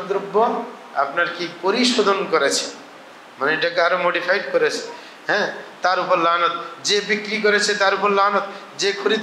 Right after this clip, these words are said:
করেছে তার উপর লানত, যে এটাকে বহন করে নিয়েছে, গাড়ি করে supply দিয়েছে তার উপর লানত, ওয়াল মাহমুলাতা ইলাইহি যেই দোকানে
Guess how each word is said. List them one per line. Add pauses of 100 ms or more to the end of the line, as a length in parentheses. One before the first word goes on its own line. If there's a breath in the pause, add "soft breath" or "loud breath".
করেছে
তার
উপর
লানত, (360 loud breath)
যে
এটাকে
বহন
করে
নিয়েছে,
গাড়ি
করে
supply
দিয়েছে
তার
উপর
লানত, (460 loud breath)
ওয়াল
মাহমুলাতা
ইলাইহি (140)
যেই
দোকানে